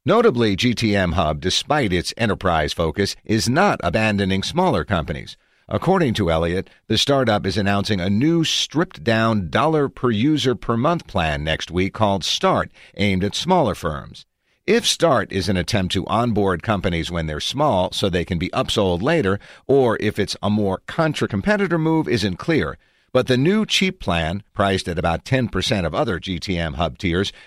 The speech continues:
could shake up the O K R software space by making table stakes features worth less than they were before.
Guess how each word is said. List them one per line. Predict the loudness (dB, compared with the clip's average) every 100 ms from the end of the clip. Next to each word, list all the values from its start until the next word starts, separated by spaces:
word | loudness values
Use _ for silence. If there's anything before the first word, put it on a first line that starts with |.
| _
could | 0 0 2
shake | 0 2 0 0
up | 0 -2
the | -4 -2
O | -2 0
K | 0 0
R | 0
software | 0 0 0 0 -2 -2
space | -2 -2 -2 -2
by | -2
making | 0 -2 -2 -4
table | -2 -2 0 0
stakes | 0 -2 -2 -4
features | -4 -2 -2 -2 -4
worth | -4 -4 -4
less | -4 -2 -2 -2
than | -2 0
they | -2
were | -2
before. | -4 -4 -2 -2 -4